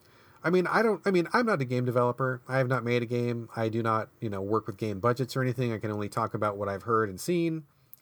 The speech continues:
And from what I've heard and seen, it seems like that's probably one of the riskiest things that a triple A developer can take on. Uh, I,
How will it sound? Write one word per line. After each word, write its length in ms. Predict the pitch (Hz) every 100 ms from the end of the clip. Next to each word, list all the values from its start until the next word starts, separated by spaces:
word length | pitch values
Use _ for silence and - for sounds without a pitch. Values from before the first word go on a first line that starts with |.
| -
And 400 | 123 117 120 117
from 200 | - 131
what 120 | 143
I've 140 | 131 123
heard 220 | 147 123
and 100 | 107
seen, 440 | 208 170 143 123 - - _ _ _
it 100 | 135
seems 220 | - 165
like 100 | 151
that's 180 | 143 151
probably 280 | 147 151 139
one 100 | 135
of 60 | 120
the 80 |
riskiest 480 | 107 123 - 127 -
things 260 | 135 127 117
that 120 | 113
a 20 |
triple 320 | - 120 117
A 60 | 113
developer 360 | 107 113 107 107
can 160 | 104
take 240 | 107 107 104
on. 360 | 123 98 87 _ _ _ _ _ -
Uh, 400 | 101 98 95 92 -
I, 200 | 104